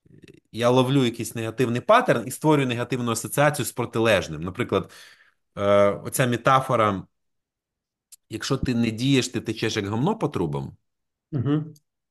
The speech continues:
Speaker 1: а вона ство-, створює негативну асоціацію з ідентичністю прокрастинатора. Коли ми кажемо «жертва», ну, х-, ну, хто так, ну, «жертва», ти можеш також створити негативні асоціації з тим. І тоді тобі н-,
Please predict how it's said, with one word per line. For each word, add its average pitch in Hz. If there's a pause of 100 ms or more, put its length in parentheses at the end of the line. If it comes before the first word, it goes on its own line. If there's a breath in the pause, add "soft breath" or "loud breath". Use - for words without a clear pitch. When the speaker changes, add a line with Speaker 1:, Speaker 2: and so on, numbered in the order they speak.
(340)
Speaker 1:
а 98
вона 120
ство-, 139
створює 135
негативну 123
асоціацію 117
з 98
ідентичністю 107
прокрастинатора. 98 (320 soft breath)
Коли 120
ми 131 (140)
кажемо 117
«жертва», 110
ну, 104
х-, - (120)
ну, 185
хто -
так, -
ну, 110
«жертва», 95
ти 104
можеш 117 (440 loud breath)
також 185
створити 131
негативні 110
асоціації 92
з -
тим. -
І 113
тоді 127
тобі 156
н-, 147